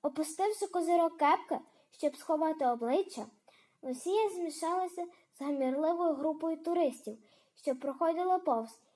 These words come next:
і швидко вшилася в змісті стеження.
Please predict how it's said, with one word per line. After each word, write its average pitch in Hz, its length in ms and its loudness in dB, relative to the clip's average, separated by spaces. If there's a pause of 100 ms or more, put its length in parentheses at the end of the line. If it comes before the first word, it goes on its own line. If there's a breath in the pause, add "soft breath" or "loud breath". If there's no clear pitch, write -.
(120)
і 277 100 -8
швидко 359 320 -2
вшилася 359 600 -2 (200)
в 262 240 -12 (640)
змісті 294 580 -2
стеження. 208 600 -4